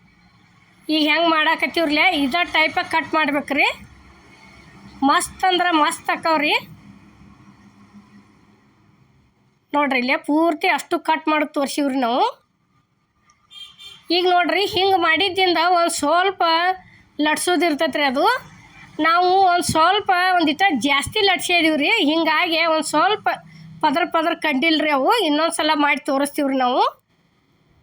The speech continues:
ಒಂದು ಸ್ವಲ್ಪ ಅಗ್ದಿ ಲಟ್ಟಿಸ್ಬೇಕಾಗಿತ್ರಿ ಅದು. ಮಾಡೋದೆಲ್ಲ ಕರೆಕ್ಟ್ ಮಾಡೀವ್ರಿ. ಲಟ್ಸೋದು ಅಷ್ಟೇ ನೀವು ಮಾಡೋರು ಇದ್ರಿ ಅಂದ್ರೆ ಭಾರ ಹಾಕಿ ಲಟ್ಟಿಸ್ಬೇಡ್ರಿ. ಪದ್ರ ಪದ್ರ ಭಾರಿ ಮಸ್ತ್ ಆಕ್ಕವ್ರಿ. ನಾವು ಒಂದು ಸ್ವಲ್ಪ ಲಟ್ಸೋದು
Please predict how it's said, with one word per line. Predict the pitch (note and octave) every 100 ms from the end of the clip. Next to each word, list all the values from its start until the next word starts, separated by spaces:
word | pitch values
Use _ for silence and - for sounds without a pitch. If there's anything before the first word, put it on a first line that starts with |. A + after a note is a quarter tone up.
| _ _
ಒಂದು | D#4 D#4+
ಸ್ವಲ್ಪ | D4 D#4 E4+ G#4
ಅಗ್ದಿ | D4 C4+ F#4+ G4+ - - -
ಲಟ್ಟಿಸ್ಬೇಕಾಗಿತ್ರಿ | D#4 D4+ E4+ - E4 D4+ D4+ C#4 - C4+
ಅದು. | A#3+ D4+ A4 D4
ಮಾಡೋದೆಲ್ಲ | B3+ E4 E4+ E4 F4 F4
ಕರೆಕ್ಟ್ | D#4 D4+ D4
ಮಾಡೀವ್ರಿ. | D#4+ D#4 D#4 C4+ A4 - - - - C#4+
ಲಟ್ಸೋದು | D4+ D4+ - F#4 F#4+ F4+
ಅಷ್ಟೇ | - - G#4 A4 D#4+
ನೀವು | E4+ D#4+
ಮಾಡೋರು | C#4 C#4 E4 F4+
ಇದ್ರಿ | F4 C#4 E4+
ಅಂದ್ರೆ | F#4 G#4+ G#4 C#4 - - - _ B3
ಭಾರ | C4+ D4 F4+
ಹಾಕಿ | E4 F4 F4
ಲಟ್ಟಿಸ್ಬೇಡ್ರಿ. | D4 C#4 - - D#4+ C4+ E4 B4 - _ _ -
ಪದ್ರ | D4+ F4+ F4
ಪದ್ರ | E4+ F4+ C4+
ಭಾರಿ | C4+ D4 F#4 D4
ಮಸ್ತ್ | D#4+ - F4
ಆಕ್ಕವ್ರಿ. | F4+ E4+ C#4 F#3 _ _ _ _ _
ನಾವು | C#4 C#4 F4 F4+
ಒಂದು | F4+
ಸ್ವಲ್ಪ | E4+ F4 D#4+
ಲಟ್ಸೋದು | D4 - F4 D#4